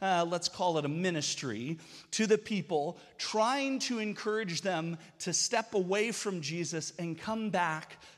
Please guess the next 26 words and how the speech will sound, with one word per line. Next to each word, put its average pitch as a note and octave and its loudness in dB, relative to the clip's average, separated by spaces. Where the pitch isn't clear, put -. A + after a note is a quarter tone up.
to D#3 -4
following E3+ 0
their B2+ -2
Jewish C#3 -4
religion, A2 -6
come A#3 0
back G3 2
to D#3 -2
following F#3 -2
the C3+ 0
way D#3 0
of C3 -2
Moses. G#2+ -8
And G3+ 2
really C4 4
what G3+ 2
you G3+ 2
have A3+ 0
here E3+ -2
is E3 2
one A#3 2
big F#3+ 0
comparison D3+ -2
constantly A2+ -4
between E3+ -4
Jesus C3 -2